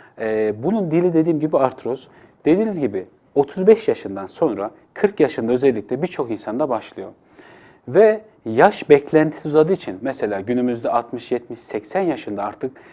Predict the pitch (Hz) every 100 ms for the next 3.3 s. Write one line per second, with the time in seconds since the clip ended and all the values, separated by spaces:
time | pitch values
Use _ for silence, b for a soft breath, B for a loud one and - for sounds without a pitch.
0 | B 120 120 139 139 139 139 127 123 -
1 | 135 127 131 135 135 131 135 135 143 143
2 | 143 143 151 156 151 B B B 117 113
3 | 110 113